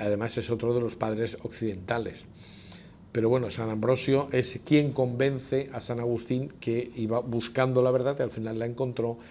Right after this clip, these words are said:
escuchando al obispo de Milán. Bien, como digo, San Ambrosio tuvo un grandísimo prestigio,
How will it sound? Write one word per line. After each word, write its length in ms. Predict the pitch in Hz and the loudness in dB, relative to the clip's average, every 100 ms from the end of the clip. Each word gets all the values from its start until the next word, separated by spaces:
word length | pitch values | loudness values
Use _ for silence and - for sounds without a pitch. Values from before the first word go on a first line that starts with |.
| - - | -6 -2
escuchando 800 | 135 - 120 120 113 113 123 - | -2 -2 2 2 2 -2 -2 -2
al 260 | 110 110 - | 0 0 0
obispo 500 | 104 110 - 123 127 | -2 -2 0 -2 -2
de 200 | 110 104 | -4 -4
Milán. 460 | 101 90 82 - - - - - - - - - - - - - - - - - - | -2 -6 -10 -14 -20 -20 -20 -20 -20 -20 -20 -20 -20 -20 -20 -20 -18 -18 -20 -12 0
Bien, 180 | 120 | 0
como 240 | 113 120 135 | 2 2 6
digo, 180 | 180 190 | 8 8
San 200 | 165 139 | 4 4
Ambrosio 400 | 131 151 170 160 | 4 4 4 4
tuvo 300 | 147 151 156 | 2 2 2
un 200 | 143 127 | 0 2
grandísimo 880 | 123 143 143 160 170 165 156 165 160 | 4 4 2 0 0 0 0 0 0
prestigio, 760 | 127 - - 127 - 107 98 | -4 -4 -4 -4 -4 -8 -10